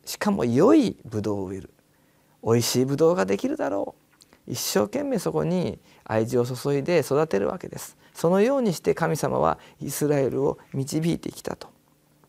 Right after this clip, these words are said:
しかし残念ながら、期待される実を結ぶことができなかっ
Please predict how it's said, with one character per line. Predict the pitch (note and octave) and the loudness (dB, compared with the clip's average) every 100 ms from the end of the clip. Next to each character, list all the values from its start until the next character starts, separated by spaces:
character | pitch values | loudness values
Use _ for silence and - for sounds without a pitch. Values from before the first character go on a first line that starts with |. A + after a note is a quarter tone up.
| _ - _ _ _ _ - | _ -20 _ _ _ _ -16
し | - | -4
か | - | 2
し | F3 | 2
残 | C#3+ F3+ | 4 6
念 | F#3+ F#3 | 6 6
な | F3+ | 6
が | D3+ | 6
ら、 | D#3+ B2 - _ _ _ _ _ - | 6 4 0 _ _ _ _ _ -14
期 | - | 2
待 | G#3 G3 | 6 8
さ | F#3+ F#3 | 8 8
れ | F3+ | 8
る | F3 | 8
実 | D#3 D#3 E3 | 6 6 8
を | D3+ A#2 - _ - | 8 6 2 _ -2
結 | C#3 E3 | 2 2
ぶ | E3 | 2
こ | E3 | 2
と | D3 B2 | 2 2
が | C3+ G#2+ - _ _ _ _ _ - | 2 0 -8 _ _ _ _ _ -6
で | C#3+ D3+ | 0 0
き | |
な | F3+ - | 0 -2
か | |
っ | A#3 | -6